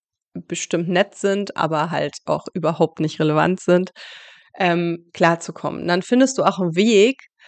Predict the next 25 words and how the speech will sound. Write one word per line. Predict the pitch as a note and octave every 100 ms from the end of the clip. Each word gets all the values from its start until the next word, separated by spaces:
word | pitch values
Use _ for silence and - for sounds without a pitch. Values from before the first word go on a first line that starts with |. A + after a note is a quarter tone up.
| - -
mit | G3+ G#3
einem | - G3
nicht | G3+ A3 -
so | G#3+
guten | F#3+ G#3 G3+
Abischnitt, | - C4 C4+ G#3 D3+ - - _ _
siehe | F3 E3+ A3 B3+
mich, | G#3+ F#3 - - - _
ich | - -
hab | G#3
einen | G#3
zwei | - F#3+
Vierer | F#3+ A3+ F#3
Schnitt, | E3 - -
ich | - -
hab | A3
in | A3
Passau | G#3 A#3 C4
studiert, | A#3+ G3 G3 G3+
da | F#3
ist | -
es | -
N | - F#3
C | - A3
frei. | A3 - G1+